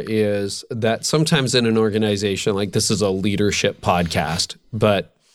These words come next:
there could be five thousand different definitions of leadership floating out there. And that was a challenge for you at Chick-fil-A,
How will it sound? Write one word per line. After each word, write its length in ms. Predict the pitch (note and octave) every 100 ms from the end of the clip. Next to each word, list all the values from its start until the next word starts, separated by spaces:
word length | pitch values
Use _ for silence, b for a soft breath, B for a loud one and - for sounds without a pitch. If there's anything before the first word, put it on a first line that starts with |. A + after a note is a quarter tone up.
| b b b _
there 100 | -
could 160 | B2 F3
be 120 | E3
five 340 | E3 - B2+ -
thousand 400 | C3+ B2 A#2+ G#2
different 400 | A2+ - G#2+ -
definitions 600 | G2+ A2+ G2+ G#2 G#2 F#2+
of 120 | E2+
leadership 560 | G2 A2 A2 - E2+ - _
floating 420 | - G#2+ G2+ F#2
out 220 | A2 C#3+
there. 220 | E2+ C2 b b b b
And 500 | A#2+ A2+ A2+ G#2+ A2 G#2+
that 240 | A#2+ C#3
was 140 | B2 A2
a 80 | G#2
challenge 440 | - G#2 G2 F#2
for 100 | -
you 180 | G#2 G2
at 100 | -
Chick-fil-A, 760 | - G2 - G2 D3+ A2 F#2+